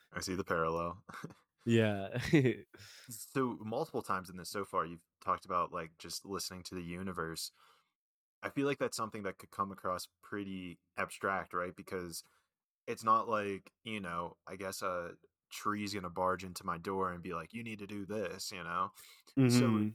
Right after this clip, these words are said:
Speaker 1: so how in, and in what ways do you, quote unquote, receive messages from the universe?
Speaker 2: So I'm very, people would consider me advanced.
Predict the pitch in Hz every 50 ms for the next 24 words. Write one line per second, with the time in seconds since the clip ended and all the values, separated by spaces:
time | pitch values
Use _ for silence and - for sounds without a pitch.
0 | - - - - 120 - 139 127 104 127 135 151 165 165 151 127 120 117 _ -
1 | 110 107 107 107 101 101 98 113 120 - 95 98 98 104 107 107 104 95 92 92
2 | - 92 92 95 98 101 101 98 98 92 - _ _ _ _ _ _ - - -
3 | 117 113 104 98 95 - 131 139 120 95 95 - - 107 90 82 90 95 95 -
4 | - - 92 90 85 - - - 101 90 90 82 82 85 87 101 113 101 - 78
5 | - - - - - - _ _ _ _ _ _ _ _ _ _ _ - - -
6 | - - _ _ - - - 165 147 143 135 - - _ - 120 135 151 175 185
7 | 151 151 139 135 135 139 139 131 131 123 120 117 - - _ _ _ _ - -
8 | 175 - 185 214 240 220 - 180 - - 165 156 147 143 143 139 120 101 - 113
9 | 110 101 101 107 123 131 - - - - -